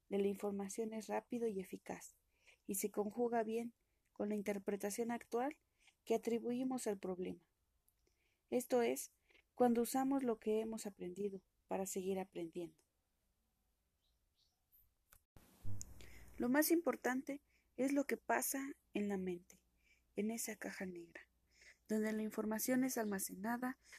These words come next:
cuando está bien codificada en unidades interpretables, o sea, un buen código verbal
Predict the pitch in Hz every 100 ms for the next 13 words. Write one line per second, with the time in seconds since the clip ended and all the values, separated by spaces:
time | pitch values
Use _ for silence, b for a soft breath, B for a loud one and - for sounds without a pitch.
0 | B - 226 226 - 247 240 262 302 311
1 | 247 208 - - 196 190 175 - - 208
2 | 214 208 208 220 226 226 208 196 190 180
3 | 180 202 180 165 - - B B B 202
4 | 196 240 240 254 b b - 254 277 262
5 | 247 240 226 185 185 180 185 202